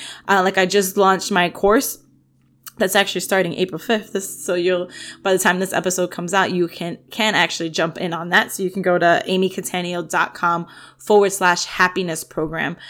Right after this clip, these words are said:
uh, if you want more deets on that. But anyway, totally was not planning on saying that. But so I got, when I launched that, I got myself something. So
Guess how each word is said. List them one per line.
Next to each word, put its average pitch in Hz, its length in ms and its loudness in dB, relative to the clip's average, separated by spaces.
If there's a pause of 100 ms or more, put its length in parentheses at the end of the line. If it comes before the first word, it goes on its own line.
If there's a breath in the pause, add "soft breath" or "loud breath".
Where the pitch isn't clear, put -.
(320 loud breath)
uh, 175 140 -2
if 160 140 -8
you 180 80 -4
want 160 200 -6
more 175 160 -4
deets 175 320 -6
on 170 100 -4
that. 220 220 6
But 214 100 4
anyway, 247 440 2
totally 240 260 6
was 214 100 4
not 180 140 2
planning 170 240 -2
on 170 80 -6
saying 170 180 -4
that. 175 180 -4
But 240 240 6 (480 loud breath)
so 233 400 4 (260)
I 214 140 6
got, 208 260 2
when 185 160 2
I 175 120 6
launched 220 260 4
that, 453 160 8
I - 40 4
got - 180 -2
myself 233 320 2
something. 370 440 2
So 349 140 -2